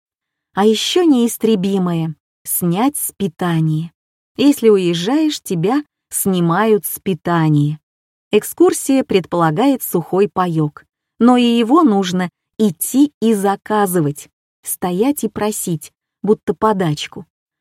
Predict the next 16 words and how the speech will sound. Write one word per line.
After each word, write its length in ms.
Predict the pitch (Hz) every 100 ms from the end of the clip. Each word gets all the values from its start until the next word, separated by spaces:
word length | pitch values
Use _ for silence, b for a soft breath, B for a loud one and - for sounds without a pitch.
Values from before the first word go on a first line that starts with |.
| _
Его 260 | 247 254 349
выписывают, 880 | 311 - 226 294 247 190 165 151
будто 480 | 175 240 - - 208 -
одолжение 920 | 214 190 208 208 208 226 180 156 151
делают. 600 | 143 160 147 151 170 - _ _ _ _
Даже 260 | 269 320 269
не 140 | 240
знаю, 320 | 220 294 220
что 260 | 160 - 185
хуже. 420 | - 190 160 160 - _ _ _
Получить 460 | 269 262 277 320 226
засохший 640 | 190 226 - 240 - 202
бутерброд 640 | 190 220 233 247 294 330 -
с 80 |
липкой 440 | 214 214 - 202 190
ветчиной 560 | 202 - 220 190 151